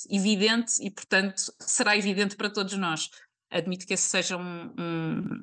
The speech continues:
um alvo de resistência, mas efetivamente o Iru neste momento tem uma carteira de investimento que, eh, preocupa-nos bastante ver que também há muito investimento, muito distribuído pelo país, por câmaras que nunca fizeram,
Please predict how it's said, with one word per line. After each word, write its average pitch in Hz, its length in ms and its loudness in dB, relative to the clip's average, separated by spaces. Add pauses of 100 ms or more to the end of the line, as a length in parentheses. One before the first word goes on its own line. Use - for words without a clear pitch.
(500)
um 175 160 2
alvo 180 260 4
de 165 80 -4
resistência, 165 720 -2
mas 151 160 -6
efetivamente 170 720 -2
o 180 60 -4
Iru 170 160 -2
neste 170 260 -2
momento 175 380 -4
tem 170 160 0
uma 175 180 -2
carteira 175 600 -2
de 170 60 -6
investimento 160 600 -4 (840)
que, 185 540 2
eh, 156 380 4 (100)
preocupa-nos 190 600 0
bastante 190 440 0 (140)
ver 175 380 -2
que - 120 -14
também 170 460 2
há 170 80 4
muito 180 240 -2
investimento, 175 640 -4
muito 165 800 0
distribuído 180 640 -2
pelo 175 260 -2
país, 180 640 -2
por - 140 -14
câmaras 180 400 0
que - 120 -8
nunca 208 360 0
fizeram, 175 640 -2